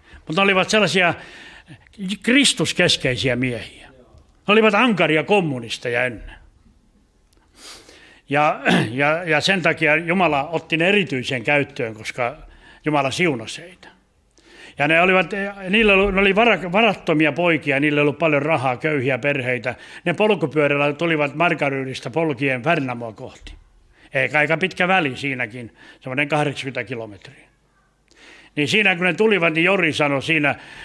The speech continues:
vastamäessä, kun tuli, nyt mä en Jumala jaksa yhtään polkea enää. Että jos et sinä auta, niin me jäämme tähän. Niin aivan selvästi Tjör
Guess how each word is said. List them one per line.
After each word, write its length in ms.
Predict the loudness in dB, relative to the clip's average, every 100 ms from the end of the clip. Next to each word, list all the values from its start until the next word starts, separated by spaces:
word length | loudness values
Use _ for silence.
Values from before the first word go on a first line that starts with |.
| -4
vastamäessä, 600 | 0 0 0 0 0 -2
kun 120 | -4
tuli, 120 | -2 0
nyt 240 | -2 -2
mä 120 | -2
en 80 | -2
Jumala 260 | -2 -4 -4
jaksa 260 | -4 -4
yhtään 420 | -4 -4 -8 -10
polkea 480 | -8 -10 -10 -16 -18
enää. 200 | -20 -20 -20 _ _ _ _ _ _ _ _ _ _ _ _ _ _ _ -10
Että 140 | -4
jos 120 | -2 -2
et 120 | 0
sinä 240 | 2 4
auta, 320 | 4 2 0
niin 140 | -2 0
me 80 | 0
jäämme 340 | 0 -2 -4
tähän. 320 | -2 -2 -4 -16 -20 _ _ _ _
Niin 140 | -4 0
aivan 300 | 2 2 0
selvästi 520 | 0 0 0 0 -2
Tjör 380 | -2 -2 -2